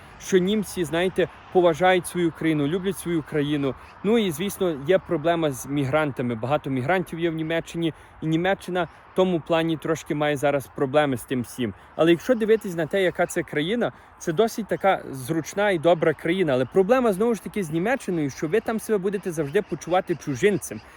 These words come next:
Так само, як і в іншій кожній європейській країні. А коли ви приїжджаєте, наприклад, на ту ж Канаду чи Сполучені Штати Америки, тут на це дивляться нормально, бо до цього привикли. І це є, що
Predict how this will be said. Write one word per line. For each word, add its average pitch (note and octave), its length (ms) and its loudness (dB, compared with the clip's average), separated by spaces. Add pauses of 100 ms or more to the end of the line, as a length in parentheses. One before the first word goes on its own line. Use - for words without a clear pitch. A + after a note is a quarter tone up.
(140)
Так G3 180 2
само, A3+ 320 2
як F#3+ 140 -4
і F3 60 -4
в D3 40 -8
іншій G#3 460 -4
кожній F3+ 380 2 (800)
європейській E3+ 640 2
країні. C#3+ 460 -2 (300)
А E3+ 80 -4
коли B3 220 2
ви C4 100 0
приїжджаєте, A#3 640 0
наприклад, G#3 400 0
на G#3+ 120 0
ту A#3+ 180 -4
ж - 140 -8
Канаду G3 380 0
чи G3 120 -4
Сполучені A3 400 -4
Штати G#3 300 -2
Америки, G3+ 460 0 (420)
тут A#3+ 220 0
на G#3 100 0
це A3+ 240 -2
дивляться G3 500 2
нормально, E3 580 2
бо C3 120 -6
до C#3 100 -4
цього F#3 340 2
привикли. F#3 600 0 (320)
І E3 80 -4
це G#3+ 240 0
є, G3 300 2 (160)
що E3+ 240 2